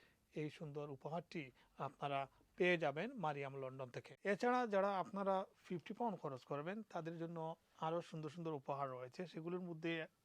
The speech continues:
এই সুন্দর সানগ্লাস এবং এই ব্রেসলেট, যে কোনো একটি আপনারা নিতে পারেন। এগুলা আমরা টেন পাউন্ড করে বিক্রি করে থাকি, সানগ্লাস অথবা ব্রেসলেটগুলা। সেখান থেকে আপনারা চুজ করতে পারবেন সানগ্লাস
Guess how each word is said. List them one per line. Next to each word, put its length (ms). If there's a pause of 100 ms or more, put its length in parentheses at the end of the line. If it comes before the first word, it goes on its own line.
এই 320 (140)
সুন্দর 400 (300)
সানগ্লাস 720 (720)
এবং 440 (1120)
এই 180
ব্রেসলেট, 600 (160)
যে 160
কোনো 200
একটি 260
আপনারা 340
নিতে 220
পারেন। 320
এগুলা 480 (160)
আমরা 260
টেন 240
পাউন্ড 260
করে 160
বিক্রি 300
করে 200
থাকি, 300
সানগ্লাস 480
অথবা 400 (380)
ব্রেসলেটগুলা। 680 (320)
সেখান 260
থেকে 200
আপনারা 300
চুজ 240
করতে 280
পারবেন 400 (300)
সানগ্লাস 760